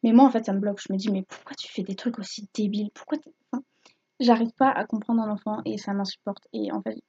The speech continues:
on n'a pas du tout les mêmes façons de faire, et c'est normal, parce que je suis pas une enfant, et...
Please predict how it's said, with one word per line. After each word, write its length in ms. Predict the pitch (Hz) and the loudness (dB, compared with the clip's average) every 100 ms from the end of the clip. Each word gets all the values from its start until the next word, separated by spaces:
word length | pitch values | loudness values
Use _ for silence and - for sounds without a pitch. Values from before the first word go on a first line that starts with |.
| _ | _
on 240 | 220 208 - - _ _ _ _ _ - | -8 -6 -6 -12 _ _ _ _ _ -4
n'a 100 | 196 | -4
pas 220 | - 202 | -4 -6
du 160 | 196 190 | -6 -10
tout 280 | - 202 - | -12 -12 -6
les 120 | 202 | -4
mêmes 280 | 196 196 320 - _ _ _ _ _ _ _ _ _ _ _ _ _ _ _ - _ | -2 -2 -6 -12 _ _ _ _ _ _ _ _ _ _ _ _ _ _ _ -20 _
façons 260 | 233 - 269 | -2 6 6
de 60 | |
faire, 320 | - 269 208 - | 6 4 4 0
et 80 | 202 | -4
c'est 120 | 208 | -2
normal, 300 | 214 240 214 | 2 2 2
parce 140 | - | -6
que 100 | - | -6
je 100 | 208 | -6
suis 140 | 208 214 | -6 -6
pas 120 | 214 | -4
une 140 | 214 | -4
enfant, 360 | 220 226 240 233 - | -6 -4 -2 -2 -4
et... 420 | - 95 - | -4 -4 -6